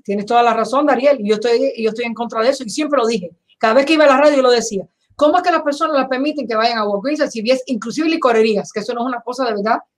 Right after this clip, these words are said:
que, que es necesario, la licorería, por eso ha aumentado tanto el nivel de consumo de, de alcohol? Entonces, la persona que tiene la, el pequeño comercio, ¿por qué tú no puedes poner la rayita igual, el tape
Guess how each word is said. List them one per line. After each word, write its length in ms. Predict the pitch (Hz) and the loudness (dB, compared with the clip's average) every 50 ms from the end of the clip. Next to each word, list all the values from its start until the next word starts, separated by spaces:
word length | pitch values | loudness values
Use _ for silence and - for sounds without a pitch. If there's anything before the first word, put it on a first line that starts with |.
| _ _ _ | _ _ _
que, 320 | - 247 233 214 208 208 - - | 0 2 2 2 2 0 0 2
que 160 | 226 220 226 | 2 4 4
es 60 | 233 | 4
necesario, 680 | 233 247 233 - 240 240 - 311 277 262 226 214 208 208 | 2 0 0 -2 -4 0 2 4 4 4 2 2 0 0
la 100 | 214 208 | 0 0
licorería, 560 | 214 214 214 233 233 226 220 233 226 220 208 | -2 -2 -2 -2 -2 0 -2 0 -2 -2 -2
por 100 | - 220 | -4 -6
eso 100 | 208 240 | -6 -6
ha 20 | |
aumentado 360 | 247 233 233 226 247 240 240 240 | -8 -8 -4 0 0 0 0 -2
tanto 340 | - 226 233 208 311 339 - _ _ _ _ _ _ | -6 -8 -8 -8 -12 -14 -14 _ _ _ _ _ _
el 140 | - 233 233 | -4 -2 0
nivel 220 | 226 226 233 233 | 2 2 2 2
de 80 | 247 247 | 0 -2
consumo 440 | 247 226 - 240 269 269 269 285 294 | -4 -4 -2 -2 -2 0 2 2 2
de, 200 | 269 233 208 196 | 2 0 0 -2
de 100 | 185 190 | -4 -4
alcohol? 380 | 185 185 - 214 190 - 160 - _ _ _ _ _ - | -6 -4 -2 -2 -2 -2 -4 -8 _ _ _ _ _ -8
Entonces, 320 | 202 196 277 285 320 330 330 | -2 -2 0 0 0 0 0
la 160 | 285 269 254 | 2 2 2
persona 340 | 262 262 262 294 359 339 330 | 2 0 0 2 2 2 2
que 140 | 294 311 302 | 0 -2 -2
tiene 320 | 294 302 311 269 233 220 220 | -2 -2 -2 -2 -2 -2 -2
la, 160 | 220 226 226 | -2 -2 -2
el 120 | - 233 190 | -4 -4 -4
pequeño 340 | 247 240 285 294 302 302 | -4 -2 -2 -2 -2 -2
comercio, 380 | 294 294 311 349 359 349 311 - | -2 0 0 0 0 -2 -4 -6
¿por 100 | - 214 | -4 -4
qué 80 | - 269 | -4 -4
tú 100 | 269 277 | 0 -2
no 160 | 269 262 269 | -2 -2 0
puedes 380 | - 302 302 294 285 269 262 262 - | 2 6 6 8 8 6 4 0 -4
poner 240 | - 247 262 277 269 269 | -4 0 0 0 0 2
la 160 | 240 247 240 | 2 2 4
rayita 400 | 240 240 233 226 294 349 349 370 | 4 4 2 2 0 0 0 -2
igual, 260 | 349 269 262 269 277 277 | 0 2 2 4 4 2
el 140 | 226 202 - | 2 -2 2
tape 280 | - 302 285 302 320 | 4 4 4 4 2